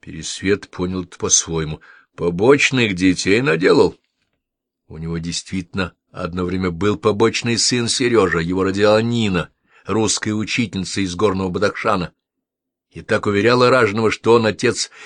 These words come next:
и не поверить было невозможно. Даже при том, что у Нины оказалось ещё три возлюбленных — рядовой Щукин и два офицера из комендантской роты.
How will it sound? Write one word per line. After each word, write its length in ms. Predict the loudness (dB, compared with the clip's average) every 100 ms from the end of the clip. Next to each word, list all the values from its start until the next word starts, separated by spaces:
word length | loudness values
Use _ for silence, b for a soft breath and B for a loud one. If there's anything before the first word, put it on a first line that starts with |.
| B -8
и 100 | -6
не 120 | -2
поверить 360 | -2 -2 -2
было 160 | -2 -2
невозможно. 640 | -2 -4 -4 -2 -4 -8 _ _ _ _ _ _ _ _ -4
Даже 320 | 0 2 2
при 160 | 2 2
том, 240 | 4 2
что 180 | 2 -2
у 60 | 0
Нины 180 | 0
оказалось 440 | 0 0 2 2 2
ещё 200 | -2 -2
три 380 | -2 2 4 6
возлюбленных — 800 | 4 4 0 0 -2 -4 -8 _ _ _
рядовой 380 | -2 2 4 4
Щукин 640 | 0 -4 -2 -2 0 -4 -6 B -8
и 60 |
два 220 | 0 2
офицера 540 | 2 0 -2 2 4 4
из 120 | 2
комендантской 600 | -4 -4 0 0 0 -4
роты. 260 | -4 -6